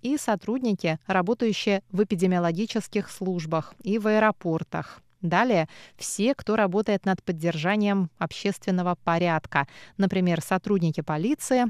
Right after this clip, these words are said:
и служащие военной полиции. Следующие на очереди — сотрудники учреждений по уходу за пожилыми людьми, военные, люди в возрасте шестидесяти пяти лет и старше,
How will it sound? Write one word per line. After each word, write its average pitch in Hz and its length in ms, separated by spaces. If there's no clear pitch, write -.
и 180 140
служащие 202 680
военной 170 600
полиции. 147 640
Следующие 170 600
на 165 120
очереди — 226 520
сотрудники 240 640
учреждений 196 800
по 185 100
уходу 175 400
за 160 140
пожилыми 165 480
людьми, 156 560
военные, 190 760
люди 254 320
в 208 80
возрасте 202 640
шестидесяти 254 640
пяти 214 360
лет 180 300
и 214 80
старше, 226 680